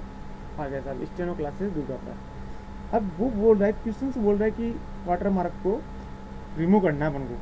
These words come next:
तो दोस्तों, बहुत से बच्चे आप लोग यहाँ पे जाओगे वाटर मार्क में, आप इसमें न ध्यान देके यहाँ पे जाओगे, इसका कलर को हटाते रहोगे, यहाँ पे इसको, इसको मिटाते रहोगे। ये सब चीज़ें क्या, process गलत है आपका।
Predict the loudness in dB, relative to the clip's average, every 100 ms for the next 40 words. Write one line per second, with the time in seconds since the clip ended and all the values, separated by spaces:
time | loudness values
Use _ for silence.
0 | -8 -10 -10 -8 -6 0 0 0 2 2
1 | 2 2 2 2 2 2 0 -6 -8 -8
2 | -6 -2 0 2 2 2 0 0 0 2
3 | 2 4 2 2 0 -2 -2 -2 -2 -4
4 | -10 -10 -10 -10 -10 -8 -4 -2 0 -2
5 | -2 2 4 6 6 6 6 4 6 6
6 | 6 2 -2 0 0 2 2 2 2 2
7 | -2 -10 -10 -8 -2 -2 2 4 4 4
8 | 4 2 2 2 2 2 0 -4 -10 -10
9 | -4 -2 0 0 -2 2 2 2 -2 -8
10 | -8 -8 -8 -10 -10 -8 -8 0 2 2
11 | 2 4 4 6 4 4 0 -6 -8 -8
12 | -8 -8 -6 0 0 0 -4 -2 0 0
13 | 0 -2 -2 -2 -4 2 2 4 2 2
14 | -4